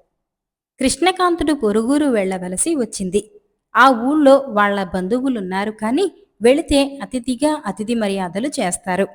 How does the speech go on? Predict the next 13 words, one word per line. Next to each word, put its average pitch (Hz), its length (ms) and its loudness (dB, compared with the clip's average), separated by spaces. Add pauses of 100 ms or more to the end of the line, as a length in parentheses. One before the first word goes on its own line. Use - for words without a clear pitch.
(480)
అందుకని 269 440 0
ఉండే 226 380 2
రెండు 208 220 -2
రోజులు 220 540 -2 (160)
పూటకోళ్ల 254 540 -2
ఇంట్లో 208 440 -4
ఉండమని 196 540 -4 (280)
తండ్రి 240 320 -2
సలహా 254 400 -4
ఇచ్చాడు. 202 520 -2 (800)
మర్యాదలు 302 540 2
చేయించుకుంటే 240 920 -2
తప్పేమని 220 720 -4